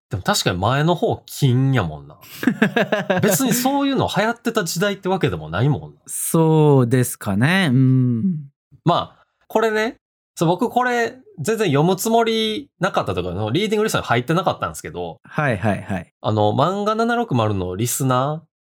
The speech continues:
Speaker 1: リスナーなんかな？
Speaker 2: うん。多分ね。
Speaker 1: リスナーでいいっすよね。自信持っていいっすよね。
Speaker 2: <laughs> 自信持ってください。はい。
Speaker 1: 持っていいっすよね。
Speaker 2: はい。
Speaker 1: で、あるね、ネギ天さん。まあ、あの、プロフィールに天さんって書いてるんですけど。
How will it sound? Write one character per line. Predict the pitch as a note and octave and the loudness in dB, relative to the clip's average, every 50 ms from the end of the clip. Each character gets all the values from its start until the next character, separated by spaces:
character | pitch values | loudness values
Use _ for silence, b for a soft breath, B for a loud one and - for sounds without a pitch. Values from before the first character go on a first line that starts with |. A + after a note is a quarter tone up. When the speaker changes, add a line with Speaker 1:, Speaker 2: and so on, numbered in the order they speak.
| _ - | _ -10
Speaker 1:
リ | G2 G#2 | -8 -6
ス | - - | -4 -2
ナ | C#3+ D3+ D#3+ F3+ A3 - _ _ _ | -2 -2 -2 -4 -8 -14 _ _ _
ー | G2+ | -6
な | F2+ F2 | -6 -6
ん | D#2+ | -6
か | - D#2 | -10 -4
な？ | D#2 | 2
Speaker 2:
う | - B2+ | 4 6
ん。 | B2 A#2 G#2 G2 - _ _ _ _ _ _ _ _ D#3 C#3 | 6 4 2 0 -6 _ _ _ _ _ _ _ _ -8 -4
多 | - D3+ | -2 -2
分 | |
ね。 | |
Speaker 1:
リ | C3+ A#2 | 0 2
ス | |
ナ | D#3 F3+ | 2 4
ー | - | 4
で | F3 | 4
い | A#3 | 2
い | |
っ | |
す | - - G#2+ | 2 -2 -6
よ | E2+ | -6
ね。 | E2 E2 | -8 -10
自 | D#2+ D#2+ G2 | -6 -4 -4
信 | - - A#2 G#2+ | -2 0 0 0
持 | G#2+ F2+ | -2 -2
っ | E2 | -4
て | - F2+ | -6 -8
い | F2+ | -8
い | |
っ | F#2 | -8
す | - E2 | -10 -12
よ | D#2 D2+ | -14 -16
ね。 | - - _ _ _ _ - - D3 | -20 -20 _ _ _ _ 2 2 2
Speaker 2:
<laughs> | C#3 - F3 D#3+ D3+ - F3 C3+ | 4 4 2 2 2 0 0 2
自 | C3 D3+ | 2 2
信 | D3+ F#3+ F3+ D3 | 4 4 6 6
持 | C3+ C3+ | 6 6
っ | B2+ | 6
て | C3+ | 4
く | B2 B2 | 2 4
だ | A#2+ A#2 | 2 2
さ | - G2 G2 | 0 -4 -8
い。 | F#2 | -8
は | F2+ G#2 A2 | -6 -6 -6
い。 | C3+ | -2
Speaker 1:
持 | A#2 G#2 | -2 -2
っ | G#2 | 0
て | - B2 | 0 -2
い | G#2 | -2
い | F#2+ | -2
っ | |
す | - - | -4 -6
よ | D#2 D2+ | -10 -12
ね。 | D2+ D2 D2+ _ _ _ _ | -14 -18 -20 _ _ _ _
Speaker 2:
は | _ - G#2+ G2+ | _ -2 -2 0
い。 | - | 2
Speaker 1:
で、 | C#3 C3 | 0 0
あ | B2 | 0
る | A#2+ | 0
ね、 | B2+ C#3+ D#3 | 0 -2 0
ネ | B2+ C3 D3 | 0 0 0
ギ | D3 F3+ F#3 F#3 | 0 0 -2 0
天 | G3 F#3 F3+ F3+ | 0 0 0 0
さ | E3 - F3 E3 | 0 0 -2 -2
ん。 | D#3+ E3 E3 _ _ _ _ _ | -2 -6 -10 _ _ _ _ _
ま | - D3+ | 0 0
あ、 | |
あ | B2+ | 0
の、 | B2 | 2
プ | A#2 - | 2 0
ロ | F3+ E3+ | 0 0
フ | - | 0
ィ | F#3 | -2
ー | D3 | -2
ル | G2+ | -2
に | F2 | -4
天 | - - D3 C3+ A2+ | -2 0 0 0 0
さ | - - D#2+ | 0 -2 -4
ん | D2+ | -6
っ | D2 | -6
て | - - | -14 -14
書 | - D#2 | -14 -14
い | D2+ | -12
て | - | -12
る | D#2+ | -14
ん | D#2+ D2 | -16 -16
で | - | -16
す | - | -20
け | - | -20
ど。 | - | -20